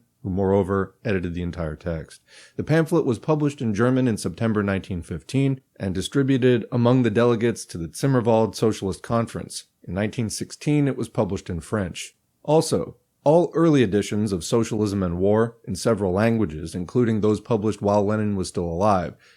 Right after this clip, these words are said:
clearly acknowledged Zinoviev as co-author of the document. The Soviet English language edition of the Lenin Collected Works acknowledges Zinoviev's involvement, but, without explanation,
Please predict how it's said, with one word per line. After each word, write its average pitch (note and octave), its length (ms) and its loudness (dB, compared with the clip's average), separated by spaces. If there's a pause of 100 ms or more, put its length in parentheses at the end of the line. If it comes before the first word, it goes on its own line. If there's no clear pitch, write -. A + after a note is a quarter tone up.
(120)
clearly E3+ 340 2
acknowledged B2 540 4
Zinoviev A#2 500 4
as G2+ 180 2
co-author G2 600 -2
of D2+ 100 -10
the D#2+ 60 -10
document. F#2+ 580 -2 (340)
The - 80 -10
Soviet C#3 600 4
English A2 320 -2
language G2+ 400 -2
edition A2+ 400 -2
of F#2 100 -4
the F#2 60 -6
Lenin G#2 360 -2
Collected F#2 380 -4
Works A2 360 0 (240)
acknowledges A#2+ 640 2
Zinoviev's G#2 500 0
involvement, F#2 640 2 (220)
but, G2+ 360 0 (100)
without A2 260 4
explanation, G#2+ 760 0